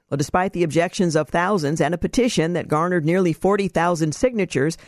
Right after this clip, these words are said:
calling on the parade to remove this, uh, nonsense, uh, no changes of the agenda were made.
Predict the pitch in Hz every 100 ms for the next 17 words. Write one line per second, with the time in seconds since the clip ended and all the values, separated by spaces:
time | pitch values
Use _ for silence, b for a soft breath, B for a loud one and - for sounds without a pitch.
0 | b b - 185 190 170 165 156 - 170
1 | 180 160 165 156 185 220 151 165 160 -
2 | 151 139 156 208 277 151 131 185 b b
3 | b b b - 127 165 180 220 214 220
4 | 226 240 180 185 175 185 196 160 151 147
5 | 160 160 170 175 180 135